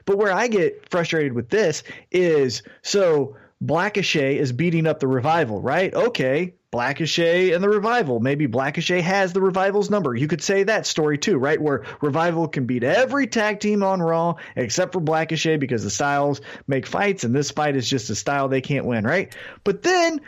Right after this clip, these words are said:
the very next night, again, like you said, they're on all three brands.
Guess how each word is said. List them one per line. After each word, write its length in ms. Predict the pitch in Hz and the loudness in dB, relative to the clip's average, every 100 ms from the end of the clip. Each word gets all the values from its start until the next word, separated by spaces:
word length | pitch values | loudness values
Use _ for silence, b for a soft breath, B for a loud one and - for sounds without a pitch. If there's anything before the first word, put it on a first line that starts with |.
| B - | B -4
the 300 | 143 202 240 | 2 2 2
very 580 | 139 151 285 330 311 269 | 2 2 2 2 0 2
next 320 | 254 226 - | 0 -2 -2
night, 340 | 262 294 247 208 | 0 2 0 0
again, 480 | 170 156 233 196 160 | -2 2 2 2 0
like 260 | 160 139 | -2 0
you 100 | 220 | -2
said, 220 | 240 143 131 | 0 0 2
they're 140 | 135 | 2
on 180 | 156 143 | 2 2
all 240 | 165 185 | 2 2
three 200 | 180 196 | 2 0
brands. 480 | 165 226 247 208 | 2 0 2 0